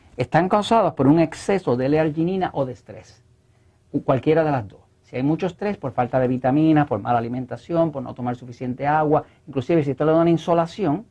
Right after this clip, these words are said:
que es un estrés de radiación, pues entonces le va a tener un, un outbreak, una,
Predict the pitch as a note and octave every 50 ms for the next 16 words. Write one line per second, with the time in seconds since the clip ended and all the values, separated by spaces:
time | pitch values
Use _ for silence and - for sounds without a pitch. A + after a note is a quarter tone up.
0 | _ _ _ _ _ _ _ _ _ _ _ - A#2+ B2 B2+ - _ - B2+ C3
1 | C#3 C#3 C3 - - D3 D3 C#3 C#3 C3 C3 C#3 C#3+ D3 C#3 C3+ - - G3+ F#3
2 | D#3+ F3+ - - _ _ _ - D3 C#3 G#3+ A#3 C#4 B3 F3 D#3+ - C#3 C#3 -
3 | D#3 D#3 D#3+ D#3+ D3+ D3 D3 - D#3+ C#3 C3+ C3+ B2+ C3+ D3 C#3+ D3 C#3 A#2+ B2
4 | B2+ B2 A#2+ - C3+ B2+ -